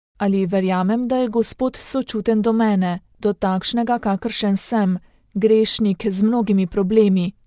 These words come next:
Bog je dober, prihaja nam blizu, nas ozdravlja in ljubkuje. Če ga zavrnemo, nas čaka, ker je potrpežljiv. Vedno je ob nas, je zagotavljal sveti oče.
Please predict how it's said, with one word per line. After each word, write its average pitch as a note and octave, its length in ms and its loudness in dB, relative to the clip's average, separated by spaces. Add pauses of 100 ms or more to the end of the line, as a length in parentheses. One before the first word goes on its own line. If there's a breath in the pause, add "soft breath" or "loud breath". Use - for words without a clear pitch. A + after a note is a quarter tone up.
(460)
Bog C4 320 -2
je G3+ 100 2
dober, F#3 520 0 (200)
prihaja G3+ 460 0
nam G3+ 200 0
blizu, A3 600 0
nas G3+ 300 0
ozdravlja G#3+ 680 2
in A3+ 100 0
ljubkuje. G3 680 -2 (260)
Če G3 140 0
ga F#3 160 0
zavrnemo, B3+ 840 0
nas C4+ 240 -6
čaka, F#3 600 -2 (200)
ker F#3+ 240 -4
je F#3 180 -2
potrpežljiv. A3 800 0 (360)
Vedno G3+ 400 0
je F3+ 140 -2
ob F3+ 120 -2
nas, F#3 420 -2 (260)
je F#3+ 160 -2
zagotavljal F3+ 640 -2
sveti F#3 440 -2
oče. F3 380 -2